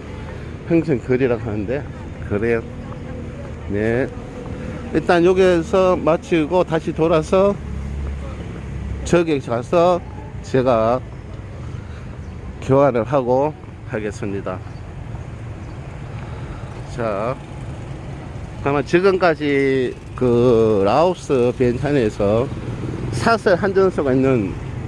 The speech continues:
빠두사이와 따라타오 시장 중간에 여기 오시면 됩니다. 자, 여기는 라오스 비엔티안,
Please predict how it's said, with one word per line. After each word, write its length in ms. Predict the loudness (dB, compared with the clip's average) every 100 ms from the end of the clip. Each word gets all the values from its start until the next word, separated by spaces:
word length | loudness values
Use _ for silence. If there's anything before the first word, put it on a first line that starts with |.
| -8 -8 -10 -10 -10 -8 0
빠두사이와 840 | 2 4 2 4 4 6 6 6 4
따라타오 580 | 4 2 2 2 2
시장 500 | 2 2 4 4 4 2
중간에 500 | 2 6 6 4 2
여기 180 | 0 -4 -4 -6
오시면 360 | -4 -2 0 0
됩니다. 480 | 0 -2 -2 -2 -4 -4 -8 -8 -8 -8 -8 -8 -6 -6 -4 2
자, 220 | 2 2 -2 -10 -8 -10 -10 -6 2
여기는 640 | 6 6 6 6 4 2 -2 -10 -10 -10 -10 -10 -8 -8 -8 -8 -2
라오스 880 | 2 4 4 4 0 2 4 4 2 -2 -8 -10 -10 -8 -8 -6 -6 2
비엔티안, 800 | 6 6 6 4 4 4 2